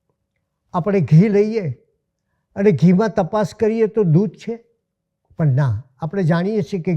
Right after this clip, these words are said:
ઘી જોઈએ ત્યારે ખ્યાલ ના આવે કે અહીંયાથી દૂધ, આમાં દૂધ છે કે નહીં, પરંતુ અમુક પ્રક્રિયાથી દૂધમાં ઘી છે એ જાણી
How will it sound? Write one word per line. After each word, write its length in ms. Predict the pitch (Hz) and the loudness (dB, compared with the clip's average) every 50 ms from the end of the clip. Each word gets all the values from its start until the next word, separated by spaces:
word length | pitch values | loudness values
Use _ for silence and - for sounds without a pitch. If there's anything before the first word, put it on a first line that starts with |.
| 135 120 | 2 2
ઘી 160 | 156 190 180 143 | 2 2 2 0
જોઈએ 320 | 156 185 196 190 196 202 | 0 0 0 0 -2 -2
ત્યારે 280 | - 190 180 175 151 143 | -2 -4 -6 -4 -4 -6
ખ્યાલ 340 | - - 151 165 180 190 208 | -6 -6 -6 -4 -4 -4 -6
ના 140 | 226 226 220 | -6 -6 -4
આવે 160 | 190 165 160 156 | -4 -4 -4 -6
કે 340 | - _ _ _ _ 196 | -8 _ _ _ _ -4
અહીંયાથી 400 | 180 160 147 170 175 - 185 190 156 147 | 0 0 0 0 0 -2 -4 -4 0 0
દૂધ, 180 | 160 170 139 - - _ - | 0 0 -2 -4 -10 _ -10
આમાં 280 | 190 160 160 170 151 | -4 -2 -2 0 0
દૂધ 180 | 135 151 160 - | 0 0 -2 -2
છે 180 | - - 165 170 | -6 -10 -10 -8
કે 180 | 160 - 156 | -6 -8 -8
નહીં, 180 | 131 123 117 117 _ _ _ _ _ _ _ _ _ _ _ _ _ _ _ _ | -8 -8 -10 -12 _ _ _ _ _ _ _ _ _ _ _ _ _ _ _ _
પરંતુ 380 | 202 214 254 269 254 - - 294 269 180 175 | 2 2 2 2 0 -4 -2 -2 0 0 0
અમુક 360 | 185 226 277 294 294 - 196 - - | -2 -2 -2 -4 -6 -6 -8 -4 -2
પ્રક્રિયાથી 760 | 196 190 - - - 269 277 262 226 175 147 - - 135 107 - _ _ _ _ _ _ _ _ _ _ _ _ _ _ _ _ _ _ _ _ _ _ _ _ _ _ _ | -4 -4 -4 -6 -10 -8 -6 -4 -4 -4 -4 -6 -6 -10 -10 -10 _ _ _ _ _ _ _ _ _ _ _ _ _ _ _ _ _ _ _ _ _ _ _ _ _ _ _
દૂધમાં 560 | 151 160 196 196 139 202 220 233 247 233 165 | 0 2 4 4 2 2 2 2 0 0 0
ઘી 260 | 113 135 156 208 262 247 180 | 4 4 4 4 4 -2 -4
છે 180 | - 180 151 131 151 - _ _ _ _ _ _ _ _ | -2 -2 0 0 -2 -6 _ _ _ _ _ _ _ _
એ 60 | 196 165 | -4 0
જાણી 360 | 123 147 131 135 147 143 | 0 0 0 0 -2 -2